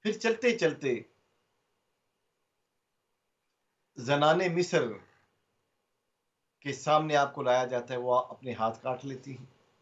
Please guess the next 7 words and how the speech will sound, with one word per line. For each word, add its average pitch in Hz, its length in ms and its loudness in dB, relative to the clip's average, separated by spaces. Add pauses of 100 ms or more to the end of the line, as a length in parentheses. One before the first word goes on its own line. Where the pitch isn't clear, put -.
(1800)
उससे 139 480 2 (520)
हजरत 139 260 -2
जुलेखा 139 520 4
बताती 147 560 2
हैं 147 140 -8
कि 139 120 -12
देखो, 131 380 -8